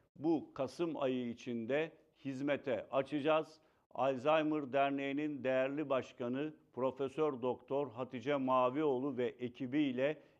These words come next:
işbirliği yaparak bir Alzheimer merkezini Yunus Emre ilçemize kazandıracağız. Orada da son aşamaya geldik.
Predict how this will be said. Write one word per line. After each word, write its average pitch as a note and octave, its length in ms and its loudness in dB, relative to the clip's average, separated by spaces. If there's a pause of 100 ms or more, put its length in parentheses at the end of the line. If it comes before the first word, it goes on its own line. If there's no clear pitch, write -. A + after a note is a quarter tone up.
işbirliği A#2+ 760 -6
yaparak C3+ 520 2 (380)
bir D3 340 0
Alzheimer B2+ 680 2
merkezini A#2+ 920 -4 (340)
Yunus C#3 360 -2
Emre C3 360 0
ilçemize A#2+ 840 -2 (160)
kazandıracağız. B2 1000 -2 (220)
Orada C3 460 2
da D3 320 2
son D3+ 500 -2
aşamaya C3 800 0 (200)
geldik. C3 540 2